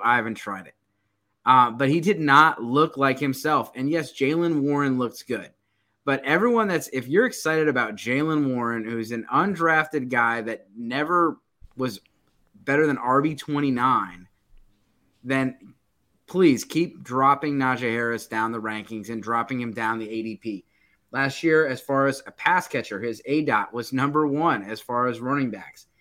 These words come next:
As far as forced mi-, missed tackles, as bad as he was, seventh highest in the league at, at running backs. As far as first downs, he was number eleven. As far as, as far as yak, number nine. And at the se-, on the second half of the year,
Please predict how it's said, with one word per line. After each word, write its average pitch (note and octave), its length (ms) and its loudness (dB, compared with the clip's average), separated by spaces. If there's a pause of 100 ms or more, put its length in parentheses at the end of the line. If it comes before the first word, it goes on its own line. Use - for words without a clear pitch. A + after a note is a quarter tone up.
(240)
As A2+ 100 -14
far D#3+ 140 0
as D#3 80 0
forced F3 340 -4
mi-, G3 140 -4 (180)
missed D#3+ 240 -8
tackles, A2 400 -4
as G#2 120 -10
bad C3 300 -2
as F#3 140 -2
he G#3 120 -4
was, G3 380 0
seventh C#3+ 440 -6
highest E3+ 560 -2
in C#3+ 200 -4
the D#3 80 -4
league D#3+ 440 -2 (400)
at, B2 160 -8
at C3+ 180 -6
running D3 260 2
backs. - 380 -14 (340)
As B2 140 -10
far D#3 160 0
as E3 100 0
first F3+ 320 -4
downs, E3 360 2
he A2+ 60 -8
was A#2 180 -6
number C#3 260 0
eleven. D3+ 560 0
As G2+ 100 -16
far D3 280 0
as, C#3+ 180 -4 (460)
as B2+ 120 -8
far D3+ 220 2
as C#3 260 -2
yak, C#3 440 -6 (200)
number C3+ 360 2
nine. C3 440 4 (520)
And C3 100 -2
at C3+ 100 0
the D3 80 -4
se-, D3+ 240 -6
on D3 120 -2
the C#3 60 -4
second F#3 340 -6
half D#3+ 320 -2
of C3+ 80 -4
the C3 60 0
year, B2+ 500 -2